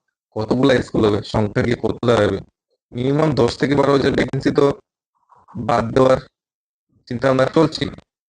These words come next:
এর মধ্যে এডিসি এলাকায় পাঁচশো অষ্টআশি স্কুল আছে, এর মধ্যে শিক্ষা সূত্র খবর এডিসি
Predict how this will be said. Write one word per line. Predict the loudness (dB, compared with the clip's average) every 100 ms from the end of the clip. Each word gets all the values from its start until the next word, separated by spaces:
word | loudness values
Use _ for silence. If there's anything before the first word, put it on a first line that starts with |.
| _ _ _ _ -6
এর | -2
মধ্যে | 0 0 0
এডিসি | 0 0 0
এলাকায় | 0 0 -2
পাঁচশো | -4 -4 -2
অষ্টআশি | -2 -2 -2 0
স্কুল | -2 0 0
আছে, | 0 -4
এর | -8 -6 -2
মধ্যে | -2 -2
শিক্ষা | -4 -4 -2
সূত্র | -2 -2 0
খবর | 2
এডিসি | 2 0 0 -4